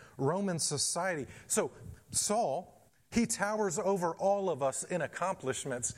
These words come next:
and so much so that he says in Philippians chapter three, right before he says, "All of this stuff is garbage next to knowing Jesus." Here's what he says. Philippians three, verses four through six.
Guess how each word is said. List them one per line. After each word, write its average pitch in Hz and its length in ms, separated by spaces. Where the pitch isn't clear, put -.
and 170 160
so 240 300
much 220 240
so 131 420
that 175 140
he 226 140
says 185 400
in 180 160
Philippians 170 640
chapter 185 400
three, 175 360
right 170 180
before 180 280
he 165 80
says, 143 300
"All 220 260
of 190 100
this 165 140
stuff 170 260
is 127 80
garbage 131 640
next 156 260
to 160 100
knowing 143 360
Jesus." 117 600
Here's 196 140
what 208 80
he 190 60
says. - 280
Philippians 170 400
three, 190 220
verses 143 320
four 165 260
through 143 180
six. 139 340